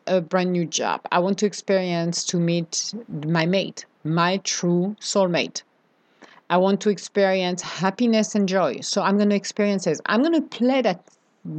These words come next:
good, beautiful movie in my head, and I'm gonna feel it. I'm gonna invite the energy of feelings, because when you're feeling it,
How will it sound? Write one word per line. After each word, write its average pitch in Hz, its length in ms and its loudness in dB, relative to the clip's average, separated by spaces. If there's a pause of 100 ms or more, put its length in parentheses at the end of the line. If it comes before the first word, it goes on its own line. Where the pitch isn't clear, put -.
(140)
good, 240 340 2
beautiful 240 720 2
movie 233 540 2 (160)
in 170 100 2
my 175 140 2
head, 190 680 -2 (580)
and 214 100 6
I'm 254 140 6
gonna 254 220 4
feel 247 400 -2
it. - 340 -6 (500)
I'm 240 200 8
gonna 226 180 4
invite 220 640 0
the 214 140 2
energy 185 680 2
of 170 380 2 (600)
feelings, 214 760 -2
because 190 300 0
when 226 200 4
you're 214 120 6
feeling 320 500 0
it, - 360 -4